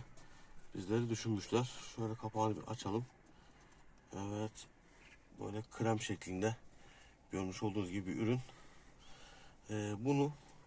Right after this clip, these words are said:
temiz bir sünger yardımıyla araca yedirin diyor. Kokusu, değişik bir kokusu var.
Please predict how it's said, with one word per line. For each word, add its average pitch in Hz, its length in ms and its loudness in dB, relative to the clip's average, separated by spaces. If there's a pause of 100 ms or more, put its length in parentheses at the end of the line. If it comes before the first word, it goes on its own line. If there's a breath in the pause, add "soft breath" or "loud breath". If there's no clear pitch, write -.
(160)
temiz 127 260 0
bir 113 60 -4
sünger 123 320 4
yardımıyla 117 600 6 (680 loud breath)
araca 120 300 6
yedirin 117 480 6
diyor. 117 180 6 (1160 loud breath)
Kokusu, 180 480 8 (1800 loud breath)
değişik 170 320 2
bir - 40 -18
kokusu - 360 4
var. 165 180 12